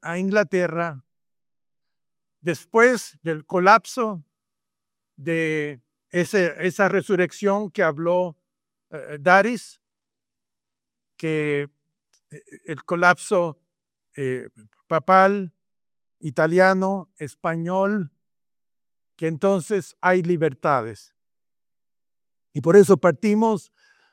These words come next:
de aquí hacia el nuevo continente del nuevo mundo, donde la iglesia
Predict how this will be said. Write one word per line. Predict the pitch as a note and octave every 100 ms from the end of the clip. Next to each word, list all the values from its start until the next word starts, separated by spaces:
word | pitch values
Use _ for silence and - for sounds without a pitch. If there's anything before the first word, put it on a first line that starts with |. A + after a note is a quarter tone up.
| _ -
de | E3+
aquí | D#3+ - A#3+ C4+ G3+ _ _ _ _ _ _ _ _ _ _
hacia | D#3 D#3+ - - F3+ D#3+ D3 - _ _ _
el | D#3+ D3
nuevo | E3+ G3 G3+ G3+
continente | G3 E3+ F3+ F3+ F#3 E3 - E3+ D#3 _ _ _ _ _ _ _
del | C#3+ D3+ D3+ D3 D#3+ D#3+
nuevo | D#3 E3 E3
mundo, | D#3 D#3+ C#3+ A#2 A2+ - _ _ _
donde | E3 D#3+ D#3+
la | D#3
iglesia | D#3+ G3 A3 - A3+ G#3+ F#3